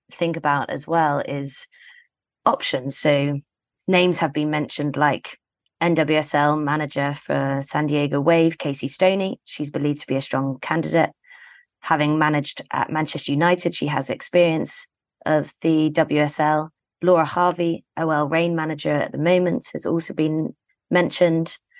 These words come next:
There are others. Willie Kirk has done a fantastic job at Leicester, but Leicester is a completely different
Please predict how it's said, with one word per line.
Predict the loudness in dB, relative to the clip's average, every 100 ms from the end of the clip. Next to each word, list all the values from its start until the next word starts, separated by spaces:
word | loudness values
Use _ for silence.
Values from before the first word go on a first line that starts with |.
| -20 -20 _
There | 0 4
are | 4
others. | 2 4 2 2
Willie | 0 0 0
Kirk | 0 0 0
has | -2
done | -2 -2
a |
fantastic | -2 -4 -4 -4 -6
job | -2 -2
at | 0
Leicester, | 0 0 2 0 0 _
but | -4 -4 _ _ _ _
Leicester | -2 2 2 2 0
is | 0
a |
completely | -4 -6 0 2 2 0 0
different | 0 0 -2 -2